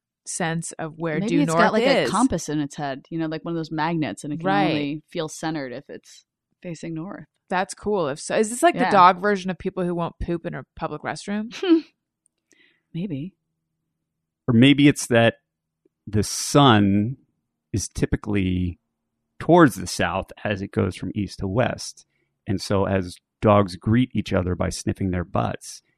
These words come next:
Speaker 3: it's showing
Speaker 1: Oh.
Speaker 3: its butt
Speaker 2: To
Speaker 3: to
Speaker 2: the
Speaker 3: the
Speaker 2: sun?
Speaker 3: sun.
Speaker 2: Maybe.
Speaker 3: I'm
Speaker 1: Beautiful.
Speaker 3: reaching here, but
Speaker 1: Spiritual.
Speaker 3: thank you.
Speaker 1: I
Speaker 2: Maybe
Speaker 1: love
Speaker 2: the dog
Speaker 1: it.
Speaker 2: whisperer, he would know.
Speaker 1: Yes.
Speaker 2: Yeah.
Speaker 3: That's interesting.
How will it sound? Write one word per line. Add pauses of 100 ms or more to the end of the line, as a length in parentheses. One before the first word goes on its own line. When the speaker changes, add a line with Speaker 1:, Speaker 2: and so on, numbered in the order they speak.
(160)
Speaker 3:
it's
showing
Speaker 1:
Oh.
Speaker 3:
its
butt (360)
Speaker 2:
To
Speaker 3:
to
Speaker 2:
the
Speaker 3:
the
Speaker 2:
sun?
Speaker 3:
sun. (1700)
Speaker 2:
Maybe. (240)
Speaker 3:
I'm
Speaker 1:
Beautiful.
Speaker 3:
reaching
here,
but
Speaker 1:
Spiritual.
Speaker 3:
thank
you.
Speaker 1:
I
Speaker 2:
Maybe
Speaker 1:
love
Speaker 2:
the
dog
Speaker 1:
it.
Speaker 2:
whisperer,
he
would
know. (280)
Speaker 1:
Yes. (100)
Speaker 2:
Yeah. (120)
Speaker 3:
That's
interesting.